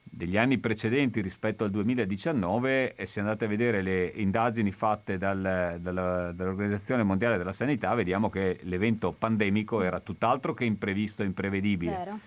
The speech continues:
Speaker 1: ma era stato considerato dagli, eh, dagli scienziati. Allora lì bisogna capire, eh, in capo a chi sta la responsabilità di una eventuale inadeguatezza, eh, delle strutture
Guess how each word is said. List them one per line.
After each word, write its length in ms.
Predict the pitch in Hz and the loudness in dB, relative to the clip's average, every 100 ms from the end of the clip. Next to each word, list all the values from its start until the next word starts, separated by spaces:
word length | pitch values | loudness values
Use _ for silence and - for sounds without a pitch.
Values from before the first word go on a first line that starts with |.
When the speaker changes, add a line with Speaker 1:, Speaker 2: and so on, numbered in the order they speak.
| - - | -20 -2
Speaker 1:
ma 200 | 151 90 | 0 2
era 380 | 101 139 92 85 | 4 4 2 -2
stato 320 | 107 95 147 | -6 -4 -2
considerato 920 | 117 107 113 95 110 143 - 143 131 | -2 -2 0 0 2 2 2 0 0
dagli, 560 | 107 107 107 104 104 98 - | -2 -2 0 0 0 -2 -8
eh, 560 | 95 98 92 92 90 95 | -4 -2 0 -4 -6 -6
dagli 260 | 95 101 101 | -4 -4 -4
scienziati. 600 | - 101 - 101 90 90 | -2 -2 2 2 0 -2
Allora 240 | 117 110 | 0 2
lì 120 | 110 110 | 2 0
bisogna 340 | 95 101 98 | 0 -2 0
capire, 580 | 127 107 107 120 151 151 - - - - - _ _ _ | -2 0 2 2 2 -2 -18 -20 -20 -20 -20 _ _ _
eh, 340 | 104 98 92 - | 2 2 2 -2
in 180 | 110 101 | -2 2
capo 340 | 131 117 104 | 2 2 -2
a 60 | 98 | -2
chi 140 | 131 | -4
sta 240 | - 131 | 0 0
la 120 | 113 98 | 2 0
responsabilità 920 | 95 - 104 - 110 143 120 104 127 | -4 -6 -6 -4 -4 -4 -4 0 0
di 140 | 110 | 2
una 280 | 107 101 92 - _ _ | 2 4 2 -4 _ _
eventuale 840 | 113 107 127 139 131 147 104 107 131 | 0 2 4 2 2 2 4 2 2
inadeguatezza, 1160 | 117 101 101 101 135 - 92 - 110 104 101 - - | 2 2 0 0 -2 0 -2 -2 2 2 2 -6 -10
eh, 340 | 95 87 85 85 | -6 -6 -6 -2
delle 280 | 104 101 | 2 2
strutture 880 | 101 - 135 - 98 90 107 110 107 | 0 -4 -4 -4 -2 2 4 2 0